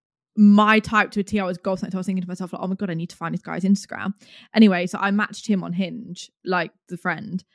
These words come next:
And he was like, "Did you, like, do you know that you're matching me, or did you, do you fancy my friend more?"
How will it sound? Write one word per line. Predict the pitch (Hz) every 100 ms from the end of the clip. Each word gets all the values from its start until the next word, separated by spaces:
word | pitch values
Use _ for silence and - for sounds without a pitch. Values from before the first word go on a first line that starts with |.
| _ _ _ 196
And | 185 180
he | 202 196
was | 190
like, | 190 180 170 - -
"Did | 214
you, | 208 202 - - 190
like, | 202 185
do | 202
you | 190
know | 185 185
that | 175
you're | 175
matching | 180 - 185
me, | 175 170
or | 160
did | 170 170
you, | -
do | -
you | 165
fancy | 160 160 160 165
my |
friend | 165 160 165 170
more?" | 160 196